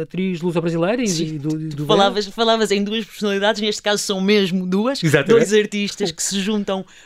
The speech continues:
Speaker 2: numa, numa circunstância, eh, desafiadora, uma vez que juntos criam, ehm, uma, uma instalação num ambiente um pouco diferente daquilo a que estão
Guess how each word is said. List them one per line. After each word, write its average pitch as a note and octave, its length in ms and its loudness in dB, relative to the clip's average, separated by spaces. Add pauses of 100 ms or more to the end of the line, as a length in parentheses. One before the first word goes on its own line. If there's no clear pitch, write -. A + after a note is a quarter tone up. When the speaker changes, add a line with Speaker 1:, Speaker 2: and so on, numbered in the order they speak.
Speaker 2:
numa, F#3 680 2
numa F#3 460 -4
circunstância, F3+ 1080 -2 (260)
eh, F3 100 -6
desafiadora, F#3 1000 -2 (180)
uma G3 180 -4
vez G3+ 180 -4
que - 140 -10
juntos G#3 460 -4
criam, G3 640 -2 (320)
ehm, F#3+ 480 0
uma, F#3+ 500 0
uma F#3+ 220 -2
instalação F#3+ 640 -2
num G#3 140 2
ambiente G#3+ 360 2
um G#3+ 80 -2
pouco G#3+ 200 -8
diferente C4+ 360 -6
daquilo A3+ 240 -6
a G#3+ 40 -8
que - 60 -8
estão G#3+ 300 -2